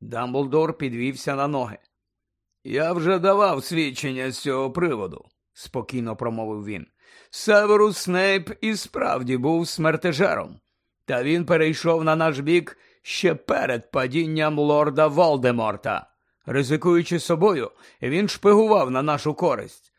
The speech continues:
Тепер з нього такий самий смертежер,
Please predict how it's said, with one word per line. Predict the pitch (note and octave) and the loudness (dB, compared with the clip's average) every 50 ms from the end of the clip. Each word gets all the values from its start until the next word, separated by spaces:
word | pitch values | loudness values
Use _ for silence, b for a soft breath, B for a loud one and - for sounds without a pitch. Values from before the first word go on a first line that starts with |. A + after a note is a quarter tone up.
| _ _ _ _ _ _ | _ _ _ _ _ _
Тепер | - - B2+ B2 G#2 - D3+ D#3+ F3+ F3+ F3 | -8 -6 -6 -6 -2 0 0 0 2 0 -2
з | C#3 B2+ | -2 -2
нього | D3 D#3+ D#3 D#3+ F3+ F3+ F3+ F3 | -2 0 0 2 2 2 0 0
такий | - F3+ D#3 - F#3 F3+ F3+ | 0 -2 -2 0 0 0 0
самий | - - - F3+ F3 F3 E3+ E3+ E3+ D#3 | 0 -4 -2 -2 -2 0 0 -2 -2 -2
смертежер, | - - F3 D#3+ E3 D3 B2+ - D#3+ C#3 A#2+ B2 F3 G3+ F3+ D3 A#2 b | -4 -4 -2 0 -2 -2 -2 -2 -4 -2 0 0 2 2 2 0 -2 b